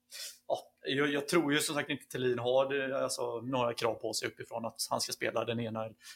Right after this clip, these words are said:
av ekonomiska skäl, utan bästa laget spelar. Och det går ju samma sak då med Marocko och Frick, där Frick, alltså, vi vet hur bra han var i fjol, men han sitter på utgående kontrakt.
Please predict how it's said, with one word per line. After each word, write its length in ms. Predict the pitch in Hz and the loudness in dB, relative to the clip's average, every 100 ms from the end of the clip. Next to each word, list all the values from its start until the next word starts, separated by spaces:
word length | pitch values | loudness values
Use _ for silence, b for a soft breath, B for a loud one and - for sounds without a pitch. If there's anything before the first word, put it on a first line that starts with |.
| - | 4
av 180 | 139 131 | 6 6
ekonomiska 540 | - 135 117 117 127 | 4 4 2 2 0
skäl, 200 | 131 107 | 0 -2
utan 200 | 107 110 | -4 -2
bästa 220 | 120 - | 0 0
laget 180 | 120 117 | -2 -4
spelar. 340 | - 120 117 | -4 -4 -4
Och 120 | 131 143 | -2 -2
det 140 | 151 | -2
går 180 | 151 147 | -2 -2
ju 100 | 147 | 0
samma 260 | 143 131 | 0 0
sak 200 | 139 131 - | 0 -2 -4
då 100 | 123 | -8
med 160 | 117 117 - _ _ | -8 -12 -16 _ _
Marocko 400 | 139 151 - 139 | 0 0 0 -4
och 80 | 131 | 0
Frick, 380 | - - - - | 0 0 -6 0
där 100 | 131 | 0
Frick, 300 | - 147 - - - b b _ | 2 -4 -4 -8 -10 b b _
alltså, 140 | 117 | -6
vi 60 | 123 | -2
vet 220 | 135 131 | -2 -2
hur 40 | 131 | 2
bra 400 | 139 120 123 123 | 2 2 0 -4
han 100 | 120 | -8
var 100 | 117 | -6
i 20 | |
fjol, 400 | - 160 180 151 | 0 0 0 -4
men 400 | 123 131 196 196 | -2 -2 -2 -4
han 120 | 123 | -4
sitter 260 | 117 135 - | -2 -4 -4
på 140 | - | -4
utgående 400 | 139 - 127 120 | -4 -4 -6 -6
kontrakt. 500 | 120 120 147 147 - | -8 -8 0 0 0